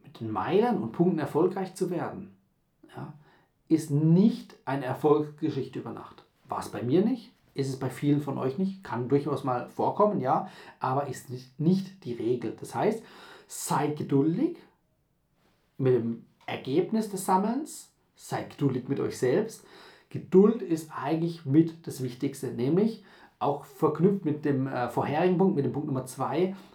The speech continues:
einfach konsequent an dem Thema dran zu bleiben. Und dazu gehört eben auch Geduld. Denn wie gesagt, das Ganze ist kein Sprint, sondern ein Marathon. Und da gehört nun mal Geduld dazu, weil es eben nicht über Nacht die Erfolge gibt, die vielleicht manch andere irgendwie in der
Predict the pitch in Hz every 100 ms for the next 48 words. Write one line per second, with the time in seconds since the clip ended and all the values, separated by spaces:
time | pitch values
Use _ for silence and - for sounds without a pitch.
0 | - 147 160 - 180 180 165 143 135 151
1 | 147 143 127 127 - 101 - 131 110 104
2 | 117 143 - - 185 147 156 151 143 151
3 | 135 - - 117 113 - 143 185 165 156
4 | 156 170 190 - - - - 123 160 165
5 | 165 160 160 151 - - 127 123 113 110
6 | - - - 214 320 - - - 147 147
7 | 147 113 123 135 - 117 - 131 139 117
8 | 101 120 123 - - 135 160 147 160 165
9 | 170 165 170 156 151 143 127 147 123 -
10 | 151 190 220 160 - - 147 151 147 165
11 | 196 - 170 151 127 127 165 - - 160
12 | - 147 147 160 156 170 - - - 131
13 | - 123 127 127 120 143 147 - 143 175
14 | 165 170 156 156 151 151 151 143 147 143